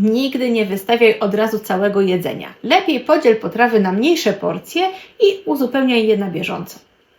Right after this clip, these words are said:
żeby zachować ich świeżość jak najdłużej. Twoimi najlepszymi przyjaciółmi będą lód i wkłady chłodzące.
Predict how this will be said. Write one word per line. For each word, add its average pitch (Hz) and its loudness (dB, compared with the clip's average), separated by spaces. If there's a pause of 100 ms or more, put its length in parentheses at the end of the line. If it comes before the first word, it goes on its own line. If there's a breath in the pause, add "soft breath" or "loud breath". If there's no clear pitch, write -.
(480 loud breath)
żeby 165 2
zachować 202 0
ich - -6
świeżość - -6 (160)
jak 202 -4
najdłużej. 226 -4 (1200 soft breath)
Twoimi 302 2
najlepszymi 233 2
przyjaciółmi 226 0
będą 170 -6 (140)
lód 339 4 (140)
i 349 6
wkłady 214 2 (120)
chłodzące. 175 0